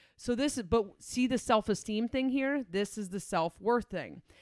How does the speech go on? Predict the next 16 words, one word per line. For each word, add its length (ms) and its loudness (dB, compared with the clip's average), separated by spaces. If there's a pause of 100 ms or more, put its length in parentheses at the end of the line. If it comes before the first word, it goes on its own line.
(140)
Because 380 -2
the 100 -6
conversation 760 -2
you're 180 0
having 340 0
with 140 -6
the 80 -10
universe, 640 0
which 160 -10
is 100 -6
abundant, 600 -2
is 160 -10
that 220 -8
I'm 300 -4
not 340 -6
worth 400 -6